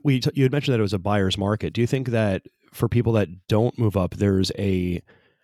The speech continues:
I don't wanna say a, a motivation lapse, or is it lack of knowledge of accessibility for career prospects, or, or why do you think people that don't move up don't move up?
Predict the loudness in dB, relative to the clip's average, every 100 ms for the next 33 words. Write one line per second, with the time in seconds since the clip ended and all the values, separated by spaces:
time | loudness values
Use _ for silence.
0 | _ _ _ _ -18 -14 -12 -2 0 2
1 | 2 2 2 0 0 4 4 2 0 0
2 | -2 -4 -6 -4 -4 -4 -4 -6 -12 _
3 | 2 4 4 2 0 -2 -2 2 2 0
4 | -4 _ _ _ -6 -2 0 -2 0 0
5 | 2 0 -2 -2 -2 -2 0 2 4 2
6 | 2 2 2 2 0 -4 -10 -8 2 4
7 | 4 2 0 2 0 0 2 2 2 0
8 | 2 2 2 0 2 2 2 2 2 0
9 | 0 -2 -2 -4 -2 -2 -2 -6 -6